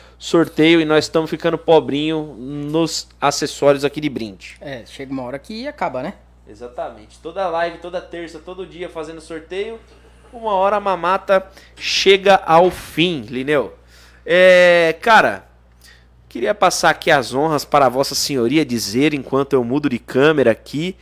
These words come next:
Speaker 2: Certo.
Speaker 1: quem está conosco nesta maravilhosa live de terça-feira.
Speaker 2: Estamos aí então com tapetinho stick.
Speaker 1: Boa.
Speaker 2: Novos, certo?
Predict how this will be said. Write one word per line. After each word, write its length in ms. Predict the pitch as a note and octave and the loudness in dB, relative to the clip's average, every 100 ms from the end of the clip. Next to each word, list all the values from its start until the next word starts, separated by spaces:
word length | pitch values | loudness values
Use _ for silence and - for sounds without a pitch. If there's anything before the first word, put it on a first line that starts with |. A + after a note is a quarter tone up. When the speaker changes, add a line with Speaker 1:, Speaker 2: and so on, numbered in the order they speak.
| _ - | _ -18
Speaker 2:
Certo. 380 | - D#3+ A#2 - | -10 -10 -10 -6
Speaker 1:
quem 480 | A3 A#3+ C#4 B3+ | -4 -2 -4 -4
está 460 | F#3+ - - F#3+ G3+ | -4 -4 0 4 4
conosco 760 | - F3+ D#3 D3 F3 G3+ - D3+ | 0 -8 -4 2 2 2 -4 -6
nesta 460 | D3 F3 - F3 | -2 -2 -2 0
maravilhosa 840 | E3 D#3+ D#3 C#3 B2+ D3+ E3 D#3 | 2 2 2 0 0 2 2 0
live 480 | C3 B2 D3 E3 C#3+ | 0 2 2 0 -4
de 500 | A#2+ A2 C#3+ F3 G#3 - _ _ - _ | -12 -2 4 4 2 -6 _ _ -20 _
terça-feira. 1400 | G#3+ B3+ C#4 B3 - F3 C#3 - D#3 D3 C#3+ A#2+ G2+ F#2+ - _ _ _ - | -2 0 0 0 2 4 4 2 4 4 4 2 -2 -8 -16 _ _ _ -16
Speaker 2:
Estamos 440 | F#3+ - B3+ B3 | -10 -6 -6 -2
aí 200 | A3 G#3 | -2 -2
então 440 | G3+ - F#3+ F3+ D#3 | -4 -6 -4 -2 -4
com 460 | - D3+ C3 A2 - _ _ _ - - | -6 -6 -6 -8 -16 _ _ _ -20 -4
tapetinho 540 | C4 B3+ B3 - A#3+ | -2 -2 -4 -4 -6
stick. 580 | F3+ - F3 E3+ - C#4+ | -6 -8 -8 -8 -10 -10
Speaker 1:
Boa. 520 | - G2+ A#2+ C#3+ - - _ _ - | -10 -4 2 2 2 -8 _ _ -12
Speaker 2:
Novos, 840 | D3+ D3+ D3+ C#3+ A3+ D4 - - - - - - _ _ - | -4 2 2 0 -6 -12 -16 -20 -20 -20 -20 -20 _ _ -14
certo? 400 | C#3 E3 A3 | -6 -6 -6